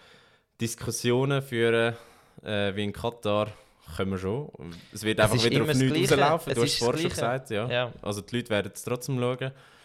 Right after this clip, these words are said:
Speaker 2: Ja.
Speaker 1: Ähm,
Speaker 2: Es ist aber auch, äh, bei uns Winter, oder?
Speaker 1: Ich nehme an, es findet dann auch wieder im Winter statt. Das heisst,
Speaker 2: Mhm.
Speaker 1: wieder der ganze Fußballkalender wird durcheinander gemischt und ja, äh,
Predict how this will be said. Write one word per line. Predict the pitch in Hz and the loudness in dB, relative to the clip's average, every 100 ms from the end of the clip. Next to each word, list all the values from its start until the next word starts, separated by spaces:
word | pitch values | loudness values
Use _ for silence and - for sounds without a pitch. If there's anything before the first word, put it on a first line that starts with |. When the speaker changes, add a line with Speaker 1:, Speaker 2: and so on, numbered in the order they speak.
| - | -6
Speaker 2:
Ja. | 110 113 113 - | 2 2 0 -8
Speaker 1:
Ähm, | - 98 95 95 95 92 | -2 0 2 0 -2 -2
Speaker 2:
Es | - | -4
ist | 143 | 2
aber | 143 139 127 131 | 4 6 6 6
auch, | 143 151 143 - _ _ _ _ - | 6 4 0 -4 _ _ _ _ -6
äh, | 127 120 113 113 | -4 -2 0 -2
bei | 110 | -4
uns | 120 - | -6 -6
Winter, | 117 139 - 104 | -8 -6 -6 -4
oder? | 107 131 - - - - - | -4 -6 -10 -16 -20 -20 -20
Speaker 1:
Ich | - 104 | -14 -8
nehme | 104 98 | -4 -2
an, | 104 | -2
es | 113 - - | -4 -8 -10
findet | 110 98 - | -8 -6 -4
dann | 98 | -4
auch | 95 | -4
wieder | 107 107 | -4 -4
im | 98 | -6
Winter | 107 131 - | -6 -8 -12
statt. | - 135 135 | -6 -6 -6
Das | 98 98 | -8 -6
heisst, | 95 110 | -6 -6
Speaker 2:
Mhm. | |
Speaker 1:
wieder | 95 90 | -8 -6
der | 95 | -4
ganze | 98 98 95 | -4 -6 -8
Fußballkalender | - 110 - 117 - 104 113 107 | -6 -6 -6 -6 -4 -2 -2 -4
wird | 110 - | -6 -4
durcheinander | 110 107 110 117 | -4 -2 -4 -6
gemischt | 113 117 117 - - | -8 -6 -6 -6 -6
und | 90 92 - _ - - _ _ _ _ _ _ | -6 -8 -10 _ -20 -20 _ _ _ _ _ _
ja, | - 82 - - - _ _ - | -10 -8 -8 -12 -20 _ _ -12
äh, | 95 92 87 87 | -6 -4 -4 -6